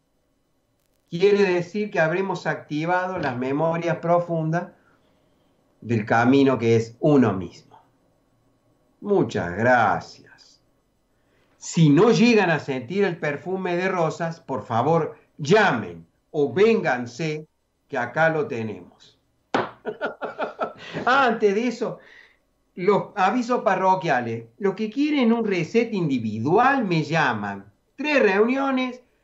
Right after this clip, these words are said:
y ponemos en marcha todo el diseño para sus vidas. Empresas, gobierno, países, lo que quieran. En Montevideo veinte, veintiuno y veintidós estamos dando un taller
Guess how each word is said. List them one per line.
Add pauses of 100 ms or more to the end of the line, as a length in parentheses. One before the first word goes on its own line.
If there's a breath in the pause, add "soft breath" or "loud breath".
(200)
y
ponemos
en
marcha
todo
el
diseño
para
sus
vidas.
Empresas, (200 loud breath)
gobierno,
países,
lo
que
quieran. (1040 soft breath)
En
Montevideo
veinte,
veintiuno
y
veintidós (460)
estamos
dando
un
taller